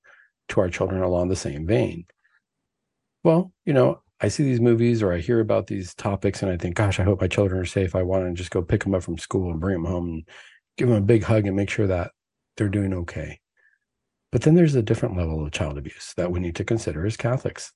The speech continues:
Are we educating our children as far as the morals of the church? Because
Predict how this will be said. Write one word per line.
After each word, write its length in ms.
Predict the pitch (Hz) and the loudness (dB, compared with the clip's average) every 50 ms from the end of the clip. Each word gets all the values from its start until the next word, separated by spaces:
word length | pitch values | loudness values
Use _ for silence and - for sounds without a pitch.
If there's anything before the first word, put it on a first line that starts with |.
| _ _ _ _ _ _ _ _ _ _ _ _ | _ _ _ _ _ _ _ _ _ _ _ _
Are 140 | - 120 139 | 2 4 4
we 180 | 151 151 160 160 | 6 6 4 4
educating 520 | - 135 135 160 151 - - 143 139 135 | 4 2 0 0 0 2 0 2 2 2
our 120 | 131 123 117 | 2 2 2
children 380 | - - 143 139 127 120 110 | 0 0 0 0 2 2 0
as 120 | 104 101 - | 0 -2 -2
far 220 | - 95 90 95 | -2 0 2 2
as 120 | 104 104 | 2 2
the 100 | 104 113 | 2 2
morals 520 | 107 101 92 85 80 76 80 95 107 101 104 | 2 2 0 -2 -2 -2 -2 -2 -2 -4 -4
of 240 | - - 82 76 78 | -6 -8 -8 -8 -8
the 100 | - 107 | -10 -10
church? 480 | - - 175 208 180 - - - - _ _ _ _ _ _ _ _ _ _ | -4 -2 -2 -2 -2 -4 -6 -14 -16 _ _ _ _ _ _ _ _ _ _
Because 720 | - 147 - - 233 247 208 185 175 175 185 170 - - | -2 -2 0 0 0 2 4 6 6 6 4 2 0 -4